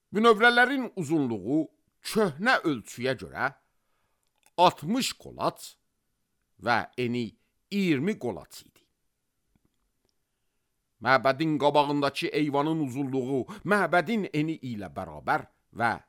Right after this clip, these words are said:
iyirmi qolaç idi. Boyu da yüz iyirmi qolaç idi.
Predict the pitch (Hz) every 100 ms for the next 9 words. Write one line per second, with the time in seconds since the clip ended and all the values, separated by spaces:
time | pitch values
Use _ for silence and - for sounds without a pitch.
0 | _ - 160 131 127 147 92 71 - -
1 | - _ _ _ _ _ _ _ _ -
2 | 175 247 254 185 165 139 - _ 117 202
3 | 269 180 - _ 226 202 143 147 196 127
4 | 95 - - - _